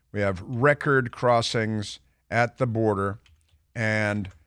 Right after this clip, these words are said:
one question, "Oh, no, he's doing such a great job, such a wonderful thing." Mm-mm-mm-mm-mm. Border crossings by migrant families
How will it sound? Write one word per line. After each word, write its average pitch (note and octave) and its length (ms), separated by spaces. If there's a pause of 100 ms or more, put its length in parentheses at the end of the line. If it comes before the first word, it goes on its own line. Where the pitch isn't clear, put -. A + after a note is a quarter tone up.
(120)
one C#3+ 240
question, D3 400
"Oh, G#3+ 180
no, F3+ 200
he's E3 160
doing E3+ 240
such F3 260
a D3 60
great D#3+ 280
job, D#3+ 340 (260)
such D#3+ 280
a D3+ 40
wonderful C#3+ 360
thing." C#3 360 (480)
Mm-mm-mm-mm-mm. D#3+ 1080 (1160)
Border F3 320
crossings C#3 720
by B2 260
migrant A#2 580
families A#2+ 800